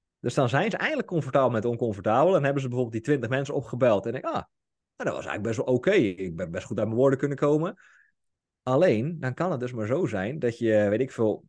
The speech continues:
bij nummer twaalf bent en tot nu toe alleen maar twaalf keer nee hebt gehoord. Ik ben niet geïnteresseerd. Eh, ik zit niet op jou te wachten.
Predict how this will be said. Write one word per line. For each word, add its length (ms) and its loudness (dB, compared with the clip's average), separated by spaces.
bij 220 0
nummer 260 -2
twaalf 440 -2
bent 300 -4
en 120 -4
tot 200 -2
nu 300 -2
toe 220 0
alleen 220 0
maar 120 -6
twaalf 340 -2
keer 160 -4
nee 220 0
hebt 140 -4
gehoord. 340 -10
Ik 840 -20
ben 80 -8
niet 120 -8
geïnteresseerd. 680 -6
Eh, 180 -4
ik 120 -4
zit 140 -4
niet 120 -4
op 100 0
jou 180 2
te 100 -6
wachten. 460 -4